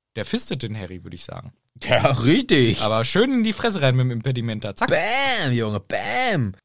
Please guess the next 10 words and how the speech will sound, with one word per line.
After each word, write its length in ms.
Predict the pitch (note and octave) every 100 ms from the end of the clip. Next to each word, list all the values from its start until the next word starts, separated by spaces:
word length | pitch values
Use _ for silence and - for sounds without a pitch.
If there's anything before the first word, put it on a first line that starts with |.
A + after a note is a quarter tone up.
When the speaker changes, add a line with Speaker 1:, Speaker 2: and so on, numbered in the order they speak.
| _ _ _
Speaker 2:
Das, 340 | A#2+ C3+ - A2
ähm, 500 | B2 A#2 A2+ G#2+ A2 _ _ -
ist 140 | C3 D#3
ja 120 | C3
nur 360 | C3 B2 A#2+ B2+
Teil 240 | - C3+
eins 420 | D#3 A2 D2+ - -
Speaker 1:
Ja. 140 | A2 E2
Speaker 2:
der 160 | E2
Übungsaufgaben, 800 | G#2 G#2 G#2 G#2 - A#2+ A#2+ C3